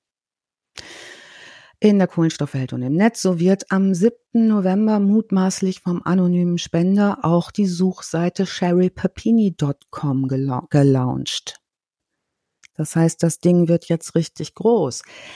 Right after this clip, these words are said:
Es gehen verschiedene <clears throat> Hinweise bei der Polizei ein. Auch ein Hinweis einer Frau, die glaubt,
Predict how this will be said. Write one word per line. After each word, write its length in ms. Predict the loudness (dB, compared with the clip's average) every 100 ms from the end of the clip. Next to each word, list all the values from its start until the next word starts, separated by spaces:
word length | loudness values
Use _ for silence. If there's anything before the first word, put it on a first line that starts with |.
| -12
Es 160 | -10 -2
gehen 240 | 2 2
verschiedene 560 | 2 0 0 -2 0 2
<clears throat> 40 |
Hinweise 520 | 2 2 2 2 0 0
bei 160 | 0
der 120 | 0
Polizei 680 | -2 -4 -4 -4 -6 -6 -4
ein. 300 | -2 -2 -2 -6 -18 -20 _ 0
Auch 280 | 2 2
ein 180 | 2 2
Hinweis 560 | 2 2 0 0 -2 -4
einer 300 | -2 0 0
Frau, 420 | -2 -4 -2 0
die 140 | -2 -2
glaubt, 640 | -2 -2 -2 -4 -10 -20